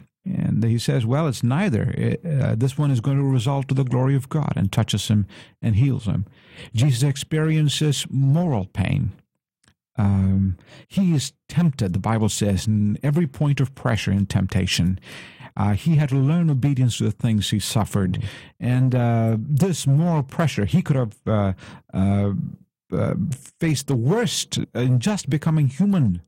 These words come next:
But that was not enough. That was condescendingly shocking enough for Jesus simply to have become a human being. But he went on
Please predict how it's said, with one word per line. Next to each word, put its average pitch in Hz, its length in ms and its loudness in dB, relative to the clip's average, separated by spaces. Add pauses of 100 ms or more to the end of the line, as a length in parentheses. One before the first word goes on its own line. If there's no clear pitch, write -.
(260)
But 127 260 0
that 156 160 -2
was 147 160 0
not 143 140 0
enough. 131 340 0
That 156 240 -2
was 151 200 0 (140)
condescendingly 143 880 2
shocking 113 540 -2
enough 104 320 0 (280)
for 113 120 2
Jesus 127 400 0
simply 127 380 -2
to 107 100 0
have 98 100 2
become 101 260 0
a 98 60 2
human 101 320 0
being. 101 380 0 (460)
But 113 160 0
he 110 100 2
went 127 280 0
on 117 480 -2